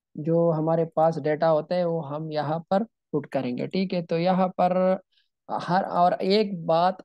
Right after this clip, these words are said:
आप याद रखिए कि हर एक ब्रांड का, डिस्ट्रीब्यूटर का अलग अलग विंडो होता है ना, अलग अलग जो है ना, आ, ये जो, आ, वेबसाइट होता है ना, उसका अलग अलग ऑप्शन होता है। ये नहीं होता कि इसके साथ जो,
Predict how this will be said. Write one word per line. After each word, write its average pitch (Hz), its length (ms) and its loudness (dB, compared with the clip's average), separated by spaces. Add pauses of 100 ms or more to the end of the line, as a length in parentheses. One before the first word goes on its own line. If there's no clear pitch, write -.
आप 180 280 2 (100)
याद 170 280 0
रखिए 185 340 -6
कि 170 120 -8
हर 160 460 -2
एक 175 280 4 (600)
ब्रांड 175 380 2
का, 180 180 0
डिस्ट्रीब्यूटर 165 520 -4
का 180 160 0 (100)
अलग 175 280 0
अलग 170 200 -4
विंडो 151 280 0
होता 135 280 0
है 131 100 -2
ना, 156 140 -4 (340)
अलग 180 400 2
अलग 170 240 -4
जो 156 120 -2
है 165 180 2
ना, 185 140 -4 (160)
आ, 143 600 -6
ये 151 300 -2
जो, 151 180 -2 (540)
आ, 131 240 -4
वेबसाइट 151 400 0
होता 160 220 0
है 185 60 0
ना, 190 140 0
उसका 170 320 0
अलग 156 260 0
अलग 151 180 -2
ऑप्शन 147 280 -2
होता 131 240 -4
है। 113 100 -6 (400)
ये 180 120 6
नहीं 208 160 4
होता 185 340 2
कि 170 260 -2
इसके 175 420 -4
साथ 165 420 0
जो, 175 200 -4